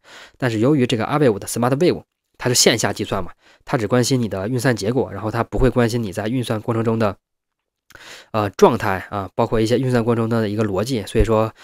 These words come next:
它对于你这个、呃，代码的语言是没有限制的啊，这个是造成它开发门槛低的一个原因。第二点就是它是没有去性能限制的，因为我们都知道像以太坊这条链，它是重计算啊，弱存储的，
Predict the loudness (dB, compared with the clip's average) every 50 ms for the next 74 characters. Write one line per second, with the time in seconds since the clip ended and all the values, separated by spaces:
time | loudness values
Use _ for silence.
0 | -20 _ _ -4 0 2 2 2 2 2 0 -4 -6 -6 -6 -4 -2 -2 -2 -2
1 | -6 -8 -4 -2 0 0 0 0 0 0 0 0 -4 -6 -8 -6 -4 -4 -4 -4
2 | -2 -2 -4 -2 -2 0 2 2 2 2 0 -2 -6 -8 -10 -14 -18 _ _ _
3 | -8 -6 -6 -6 -10 -10 -12 -2 -2 -2 0 0 -2 -4 -4 -4 -4 -2 -2 -2
4 | -2 -2 -4 -4 -6 -4 -4 -2 -2 -2 -2 -4 -4 -4 -6 -8 -10 -12 _ _
5 | _ _ _ _ _ _ _ _ _ _ _ _ _ _ _ _ -20 -20 -20 -20
6 | -20 -20 -20 _ _ _ _ 8 8 8 8 6 4 2 0 -4 -2 -2 -2 0
7 | 0 0 2 2 2 2 2 2 4 4 4 4 2 0 -4 -8 -8 -8 -4 -2
8 | -2 -2 -4 -4 -4 2 2 4 4 4 2 4 2 2 2 0 -2 -4 -8 -10
9 | _ _ _ _ _ _ 2 2 4 4 2 0 2 2 0 0 0 -2 -2 0
10 | 0 0 0 0 -2 -6 -4 -4 -2 -2 0 -2 -2 -4 -10 -8 -6 -4 -4 -4
11 | -6 -2 0 0 2 2 0 -2 -4 0 0 0 0 0 -4 _ -14 -12 -12 -12
12 | -14 -16 _ _ -8 2 4 6 6 6 6 4 4 4 4 0 -4 -4 -6 -6
13 | -10